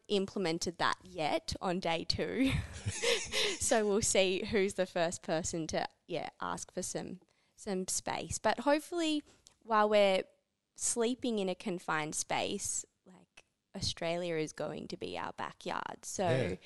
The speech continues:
Speaker 1: hopefully we're outdoors a lot and, um, you know, we can spend one-on-one time with the kids because we're not outnumbered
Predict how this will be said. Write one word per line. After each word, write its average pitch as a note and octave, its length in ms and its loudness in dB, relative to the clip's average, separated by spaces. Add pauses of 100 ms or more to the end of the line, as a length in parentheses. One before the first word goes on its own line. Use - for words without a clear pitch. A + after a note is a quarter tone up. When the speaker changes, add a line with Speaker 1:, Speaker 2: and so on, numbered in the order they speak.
(300)
Speaker 1:
hopefully G3+ 520 2
we're D#3+ 200 -2
outdoors D3 600 -2
a D#3+ 60 -4
lot D3 300 -4 (180)
and, C#3+ 520 -8 (480)
um, - 360 -10 (580)
you G#3 140 -4
know, C3 140 -2 (100)
we G3 120 -6
can F#3 200 -4
spend D#3+ 280 -2
one-on-one D3+ 520 -2
time B3 280 0
with B3 140 -4
the B3 80 -12
kids A#3+ 500 -6
because F3+ 840 -4
we're F3 160 -4
not E3 200 -4
outnumbered G#3 800 -2